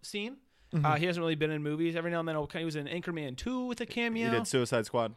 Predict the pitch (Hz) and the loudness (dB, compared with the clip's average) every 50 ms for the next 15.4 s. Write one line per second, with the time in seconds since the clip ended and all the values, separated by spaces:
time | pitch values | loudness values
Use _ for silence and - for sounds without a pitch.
0 | - - _ _ - - - 214 220 208 - 233 214 208 185 - - 220 214 214 | -12 -20 _ _ -12 -4 0 0 0 2 4 4 2 2 2 2 4 6 6 6
1 | 190 185 156 139 123 - 147 160 170 190 180 160 143 - 175 175 - 190 170 165 | 6 4 2 0 -4 -2 2 6 6 6 4 2 0 0 0 0 2 0 0 0
2 | - - 185 175 175 175 120 117 113 113 110 104 101 110 110 110 104 110 113 117 | 0 0 2 4 6 8 8 6 6 6 4 2 2 0 -2 -2 -2 -4 -6 -8
3 | 139 - _ _ _ - 135 139 143 143 139 127 - - 135 131 135 131 127 147 | -14 -20 _ _ _ -8 -6 -6 -4 -6 -6 -8 -6 -6 -4 -4 -4 -4 -4 -2
4 | 165 170 156 147 131 117 120 123 113 120 120 120 120 117 117 113 104 95 107 110 | -2 -2 0 0 2 2 2 2 2 0 -2 0 0 0 0 0 0 0 0 -2
5 | 101 95 - 104 95 95 92 - _ - - _ _ _ _ - - - - - | -2 -2 -2 0 0 0 -2 -4 _ -20 -20 _ _ _ _ -20 -20 -18 -16 -14
6 | - - - 117 107 104 101 104 98 98 98 104 - - - - - - 101 95 | -10 -6 -4 -2 -2 -2 -2 -2 -2 -2 -2 -4 -6 -8 -14 -14 -8 -6 -6 -6
7 | 90 - 107 95 92 90 87 - - 101 90 90 92 92 98 90 87 - - 92 | -4 -4 -4 -4 -4 -4 -6 -6 -6 -4 -4 -2 -4 -4 -6 -8 -8 -6 -6 -4
8 | 92 95 - - _ _ _ - - 165 165 175 175 170 165 160 123 127 123 117 | -4 -4 -6 -10 _ _ _ 0 4 4 6 6 6 6 8 8 8 8 6 4
9 | - - 110 - - 165 160 165 151 135 123 131 151 147 139 - 170 160 - 185 | 0 -6 -6 -4 -2 0 0 0 0 0 -2 -4 -6 -6 -4 -6 -6 -2 0 2
10 | 185 180 180 175 165 160 147 127 113 117 101 208 220 - - 165 131 147 151 147 | 4 6 6 6 6 6 4 2 2 2 4 4 2 2 0 -4 -4 -4 -4 2
11 | 139 123 117 117 120 117 120 113 113 113 110 110 110 - - 123 120 110 104 - | 4 4 4 4 4 2 4 4 6 6 4 4 2 0 0 0 2 2 2 0
12 | - 98 98 - - 117 113 110 107 107 - - - 156 156 110 104 120 117 110 | -2 -2 0 0 0 0 2 2 0 0 0 0 0 2 2 0 0 0 0 0
13 | 107 107 113 110 110 110 113 113 - - - - - - 165 160 151 143 147 147 | 0 0 0 0 2 0 0 -2 -4 -10 -14 -8 -4 -2 -2 -2 -2 -2 -2 -2
14 | 147 143 135 127 120 123 131 139 135 104 90 80 - - - - 110 113 165 143 | -2 -2 -4 -4 -6 -6 -4 -4 -2 -2 -4 -4 -6 -6 -4 -2 2 2 2 2
15 | - 139 135 135 131 117 - - | 2 0 0 0 -2 -4 -6 -10